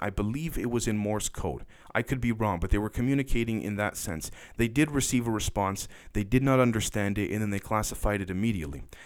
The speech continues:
It has become declassified, but it's kind of slid under the radar in a declassified sense, and it was not allowed to be declassified until that current president of France at the time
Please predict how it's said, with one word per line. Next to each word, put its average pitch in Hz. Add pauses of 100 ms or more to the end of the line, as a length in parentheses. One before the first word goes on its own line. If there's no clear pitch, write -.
(160)
It 110
has 151
become 147
declassified, 104
but 101
it's -
kind 127
of 120
slid 120
under 113
the 98
radar 101
in 101
a 92
declassified 92
sense, 101 (360)
and 113
it 117
was 117
not 131
allowed 113
to 107
be 143
declassified 87 (500)
until 117
that -
current 117
president 95 (160)
of 92
France 95
at 104
the -
time 95